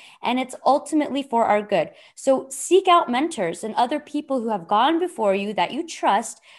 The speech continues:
for the support and the guidance that you need. So with that being said, thank you so much for joining us today on this week's episode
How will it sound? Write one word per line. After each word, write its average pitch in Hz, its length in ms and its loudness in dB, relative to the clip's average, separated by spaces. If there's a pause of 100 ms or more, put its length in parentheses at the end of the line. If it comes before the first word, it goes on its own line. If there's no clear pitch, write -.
(120)
for 220 100 -4
the 202 100 -6
support 233 480 -4
and 220 140 0
the 240 60 -6
guidance 180 480 0 (200)
that 170 180 -2
you 175 260 -4
need. 175 440 -6 (920)
So 170 200 -6
with 175 160 -6
that 294 260 4
being 247 220 -2
said, 175 360 -2 (320)
thank 226 240 -4
you 220 80 -6
so 302 440 2
much 214 280 0
for - 80 -4
joining 214 380 -2
us 196 100 -8
today 185 220 -2
on 180 140 0
this 262 240 -4
week's 247 180 -6
episode 180 500 -4